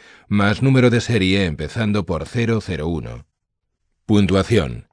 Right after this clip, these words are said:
Estaciones Eco Alfa, Q S O entre estaciones Eco Alfa, dos puntos. Q S O con estaciones de X, un punto.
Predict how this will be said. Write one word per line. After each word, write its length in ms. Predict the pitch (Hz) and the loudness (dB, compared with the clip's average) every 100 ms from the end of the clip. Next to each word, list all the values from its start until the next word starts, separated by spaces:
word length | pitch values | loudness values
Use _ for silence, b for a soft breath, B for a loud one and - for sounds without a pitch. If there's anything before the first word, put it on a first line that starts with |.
| - | -2
Estaciones 540 | 104 120 110 127 120 120 | -2 0 0 2 2 0
Eco 200 | 101 110 | 2 2
Alfa, 320 | 120 135 127 | 2 2 0
Q 220 | 104 101 | 2 2
S 280 | 101 98 104 | 2 0 0
O 60 | |
entre 220 | 113 92 80 | 0 0 -4
estaciones 500 | 82 87 95 90 92 | -6 -4 -2 -2 -4
Eco 240 | 90 98 | -2 -2
Alfa, 380 | 90 - 78 67 | -2 -4 -8 -8
dos 280 | 69 101 - | -4 -4 -2
puntos. 600 | 92 71 64 57 - - | -4 -4 -8 -12 -14 -6
Q 160 | 98 101 | -2 0
S 220 | 98 101 | 0 -2
O 60 | |
con 160 | 87 73 | -2 -6
estaciones 500 | - 87 98 90 87 | -8 -6 -4 -4 -2
de 160 | 98 87 | -2 -2
X, 300 | 87 110 - | -2 -4 -4
un 200 | 69 65 | -8 -6
punto. 500 | 95 76 64 60 | -6 -6 -8 -14